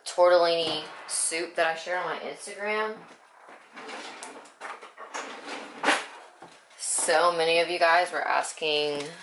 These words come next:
for the recipe. Um,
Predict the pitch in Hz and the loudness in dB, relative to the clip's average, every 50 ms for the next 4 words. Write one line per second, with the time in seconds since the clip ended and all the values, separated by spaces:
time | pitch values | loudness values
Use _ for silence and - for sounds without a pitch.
0 | - - - - - - 147 147 143 135 139 135 - 131 135 135 135 139 - - | -20 -20 -18 -14 -4 0 4 6 6 8 6 6 4 4 6 6 6 4 2 -8
1 | - - - 165 160 156 156 156 160 160 160 - - - - - - - - - | -10 -10 -6 -4 0 2 4 4 2 2 0 -10 -20 -20 -20 -20 -20 -20 -20 -20
2 | _ _ _ _ - - 113 135 143 139 131 123 123 120 120 - | _ _ _ _ -10 -4 0 2 4 4 4 4 2 0 -4 -8